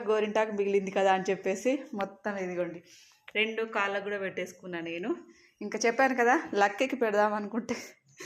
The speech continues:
లక్కీ మా ఇద్దరితోనే నాకు మా ఆయనకి ఆగలేదు. ఇంకా లక్కీని ఇది కాళ్ళకు పెట్టాలంటే చెప్తున్నాను బెటాలియన్ మొత్తం దిగి వచ్చినా అస్సలు లక్కీని పట్టుకోవడం చాలా కష్టం.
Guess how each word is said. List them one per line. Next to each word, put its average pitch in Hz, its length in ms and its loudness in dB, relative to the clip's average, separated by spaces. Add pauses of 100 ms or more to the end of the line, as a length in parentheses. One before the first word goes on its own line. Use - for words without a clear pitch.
(300)
లక్కీ 220 280 2
మా 220 220 6
ఇద్దరితోనే 214 520 0
నాకు 196 320 2
మా 202 120 2
ఆయనకి 190 320 2
ఆగలేదు. 180 400 2 (520)
ఇంకా 208 160 0
లక్కీని 208 440 2
ఇది 196 120 0
కాళ్ళకు 196 380 6
పెట్టాలంటే 196 540 4
చెప్తున్నాను 220 520 2
బెటాలియన్ 202 480 4
మొత్తం 196 300 -4
దిగి 190 180 2
వచ్చినా 202 300 -2 (240)
అస్సలు 185 380 0 (500)
లక్కీని 202 320 2
పట్టుకోవడం 202 500 2
చాలా 180 360 4
కష్టం. 202 340 -4